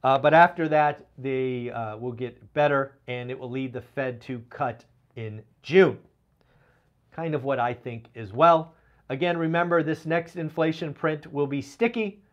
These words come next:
uh, because the base effect is essentially zero. Uh, the next one will be, is actually quite large. Uh, Bird, I don't know if you've heard of this. This was a scooter company that has filed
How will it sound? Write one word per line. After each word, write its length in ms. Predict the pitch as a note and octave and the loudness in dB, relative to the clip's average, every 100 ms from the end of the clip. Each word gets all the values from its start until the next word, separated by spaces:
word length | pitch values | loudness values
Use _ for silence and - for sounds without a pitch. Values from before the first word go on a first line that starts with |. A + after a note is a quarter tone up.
| _ _ _ | _ _ _
uh, 200 | C3 C3 | -4 -4
because 560 | C3 C#3 - D3 C#3+ A#2+ | -4 -8 -2 -2 -2 -4
the 140 | C3 | -6
base 360 | A#2+ C#3 C#3+ D3 | -4 -4 -4 -6
effect 380 | B2+ C3+ B2 C3+ | -8 -8 -8 -8
is 140 | A2+ | -10
essentially 640 | A#2+ - C3 - A#2 G#2 F2+ | -10 -10 -12 -10 -10 -10 -14
zero. 500 | F#2 G#2+ D3 A2+ D2+ _ _ _ _ _ - | -12 -2 0 0 -6 _ _ _ _ _ -14
Uh, 260 | G#2 F#2+ - | -12 -12 -12
the 120 | A2+ | -10
next 340 | A2+ D3+ D#3 - | -2 -2 -2 -8
one 240 | C3+ B2+ | -6 -6
will 140 | B2 G#2+ | -8 -8
be, 340 | A#2+ A2+ G#2+ A#2 | -8 -10 -12 -14
is 160 | A2 | -10
actually 360 | A2 A2 A2 G2+ | -10 -12 -16 -18
quite 380 | - G#2 F2+ G#2 | -12 -12 -12 -6
large. 480 | A2+ A2+ A2+ G2+ - _ - - _ - | -2 0 -2 -8 -18 _ -20 -20 _ 6
Uh, 200 | E3 E3 | 10 10
Bird, 480 | C3+ G#3 C#4 G#3 C3+ | 10 12 12 12 8
I 80 | E3 | 2
don't 80 | G#3 | 0
know 60 | |
if 80 | F#3+ | -2
you've 120 | G3 | 2
heard 140 | F3+ G#3+ | 4 4
of 80 | G#3 | 4
this. 160 | G#3 | 0
This 220 | G#3 G3+ | -2 -4
was 180 | G3+ F3 | -2 0
a 120 | F#3+ | 0
scooter 460 | E3+ - A3+ A#3 A3 | -2 -6 -2 2 2
company 360 | A3 A3 A3 A3 | 4 0 0 2
that 160 | G#3+ | 4
has 140 | G#3 G#3 | 4 0
filed 580 | - G#3 A3+ A#3+ E3+ | 6 8 8 4 -2